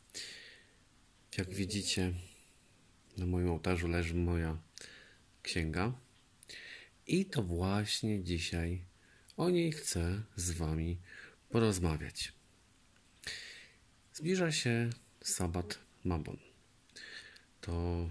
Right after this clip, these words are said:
nasze, mm, wielkie święto,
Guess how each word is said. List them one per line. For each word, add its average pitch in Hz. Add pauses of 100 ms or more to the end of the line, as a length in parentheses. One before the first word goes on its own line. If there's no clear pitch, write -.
(120)
nasze, 87 (800)
mm, 85 (1300)
wielkie 90
święto, 107